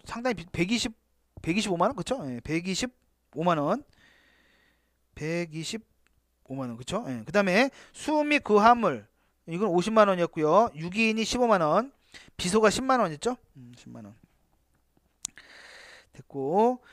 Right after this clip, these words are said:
백 번 보시면 정당한 사유 없이 공공수역에서 분뇨, 가축 분뇨, 동물의 사체, 그다음에 폐기물, 예, 또는 온유를 버리는 행위는 항상 아니 되는데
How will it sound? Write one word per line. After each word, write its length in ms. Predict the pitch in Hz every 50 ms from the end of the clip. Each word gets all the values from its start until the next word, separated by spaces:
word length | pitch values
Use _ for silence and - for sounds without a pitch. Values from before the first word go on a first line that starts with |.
| - - - - - - - - - _ _
백 160 | - 190 -
번 140 | - 269 254
보시면 260 | 247 233 233 233 214
정당한 540 | - - 196 214 240 247 277 277 277 277 254
사유 160 | 247 269 269
없이 160 | 254 - -
공공수역에서 1000 | - - 190 202 220 247 247 254 233 - 254 240 233 240 220 208 196 170 170 202
분뇨, 920 | 202 - - 202 214 220 226 226 226 233 226 226 226 226 226 233 233 - -
가축 320 | - 180 180 - 233 - -
분뇨, 600 | 233 226 226 226 226 226 226 226 226 226 226 214
동물의 340 | - 190 196 214 220 220 220
사체, 600 | 208 - - - - - - 220 190 165 180 220
그다음에 240 | 254 247 185 165 156
폐기물, 480 | - - 240 240 233 247 240 240 175 - - _ _ _ _ _ _ _
예, 480 | 143 147 143 135 127 120 120 113 110 107 131 _ _ _ _ _ _
또는 340 | - 233 220 196 220 247 247 - - - -
온유를 380 | 151 180 220 247 254 262 262
버리는 340 | 196 196 190 196 214 214 220
행위는 300 | 220 240 240 247 240 233
항상 360 | 220 214 214 214 233 214 160 135
아니 180 | 165 180 202
되는데 580 | 202 214 214 208 202 196 170 165 190 226 247